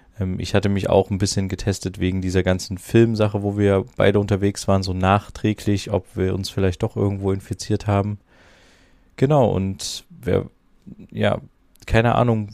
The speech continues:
wo sie sich jetzt angesteckt hat. Wir waren halt, das Einzige, was wir waren, bei irgendwelchen Ärzten. Und, äh, wir waren, haben uns jetzt den Luxus nach, äh, ja, anderthalb, zwei Jahren Quarantäne, wie, wie, nee, ähm, Lockdown, Corona, wie auch immer,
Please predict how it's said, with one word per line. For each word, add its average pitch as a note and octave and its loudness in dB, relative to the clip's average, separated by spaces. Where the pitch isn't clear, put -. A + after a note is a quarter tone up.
wo G#2+ 4
sie G#2+ 2
sich G2+ -4
jetzt G2 -2
angesteckt A2+ -2
hat. - -4
Wir G2+ -2
waren G2+ 2
halt, G2 2
das - -12
Einzige, G2+ -2
was G2 -2
wir G2 0
waren, G2 0
bei F#2+ 0
irgendwelchen G2 -2
Ärzten. A#2 -2
Und, G#2 -2
äh, F#2+ -8
wir G2 2
waren, G2+ 0
haben G2+ -4
uns G2+ -2
jetzt - -4
den G2+ 2
Luxus - -2
nach, G2+ -2
äh, G#2 -2
ja, - -4
anderthalb, A2 -2
zwei G#2 2
Jahren G#2 0
Quarantäne, A2 -2
wie, - -14
wie, G#2+ -4
nee, G#2 2
ähm, G2 0
Lockdown, G2+ 0
Corona, G#2+ 2
wie G#2 2
auch G2 0
immer, G#2+ 2